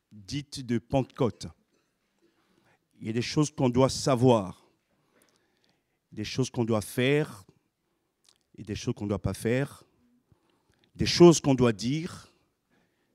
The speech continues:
des choses qu'on ne doit pas dire. Et notre livre de référence, c'est la Bible. C'est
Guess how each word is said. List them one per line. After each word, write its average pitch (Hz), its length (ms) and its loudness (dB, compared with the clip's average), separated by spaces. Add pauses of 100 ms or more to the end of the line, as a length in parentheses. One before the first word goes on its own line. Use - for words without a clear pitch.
(120)
des 113 100 -6
choses 135 220 -4
qu'on 123 160 -2
ne 113 40 -2
doit 110 160 4
pas 107 120 8
dire. 117 460 0 (2000)
Et 135 600 2 (640)
notre 139 880 2
livre 131 680 0
de 110 200 0
référence, 143 800 2
c'est - 280 4
la 135 120 8
Bible. 123 320 4 (1800)
C'est 117 1040 0